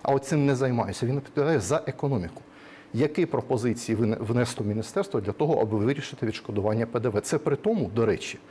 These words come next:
що в п'ятнадцятому році в нас були запроваджені фактично спецрахунки для П Д В. Те саме, за що постійно критикували попередників, що вони хотіли ввести спецрахунки, це ж було ай-яй-яй. Зараз їх ввели.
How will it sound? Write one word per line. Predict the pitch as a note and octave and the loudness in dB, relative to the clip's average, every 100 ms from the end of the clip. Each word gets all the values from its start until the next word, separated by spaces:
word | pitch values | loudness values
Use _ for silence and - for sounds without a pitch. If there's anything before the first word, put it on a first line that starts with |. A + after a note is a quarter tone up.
| - - | -20 -16
що | - D#3+ | -2 0
в | |
п'ятнадцятому | B2+ D3+ F3 E3+ D3+ D3+ C3+ | 2 0 0 -2 -2 0 2
році | D3+ G3+ - | 2 0 0
в | |
нас | B2+ C3 | 0 0
були | B2+ D#3 | 2 2
запроваджені | B2+ B2+ B2+ D3+ D3 C3 A#2+ - | 2 0 2 2 2 0 -2 -8
фактично | - D#3 - | -6 -4 -4
спецрахунки | - D3+ D3 B2+ D#3+ C#3+ C3+ | -2 -2 -2 -2 -2 -2 -2
для | A#2 | -2
П | C#3+ C3+ | -2 0
Д | C#3 | 2
В. | B2 | 0
Те | F#2+ B2 | 0 -2
саме, | - D#3+ | 0 0
за | A2 A2 | 0 0
що | - C#3+ - - - - - | -2 -2 -4 -14 -14 -16 0
постійно | E3 - F3 G3 E3+ | 0 2 2 4 2
критикували | - D3 D3 - C3 D3+ D#3 C#3 A#2+ - - - - | 2 0 0 0 2 4 4 4 2 -4 -14 -18 -4
попередників, | A2+ C3 G2+ E2 F2+ F2 - - - - - - | -2 0 -2 -2 -6 -10 -12 -16 -18 -20 -20 -12
що | - C3 | -2 2
вони | B2+ D3 F#3 | 4 4 2
хотіли | - D3 - E3+ E3 | 0 -4 0 0 2
ввести | G#2+ C3 F3 - | 2 0 0 -4
спецрахунки, | - D#3 D3 C#3 - F#3 C#3+ | -4 -4 0 -2 0 -2 -2
це | C3+ D#3 | -2 -2
ж | B2 | 0
було | A#2+ D3+ - | 0 0 0
ай-яй-яй. | C3 C3 A2+ E2 - - - - - - | 2 2 0 -2 -6 -16 -20 -20 -14 -4
Зараз | C#3+ F3 - | 0 2 0
їх | C#3+ C#3 | -2 -2
ввели. | B2 C3+ B2 | -2 0 0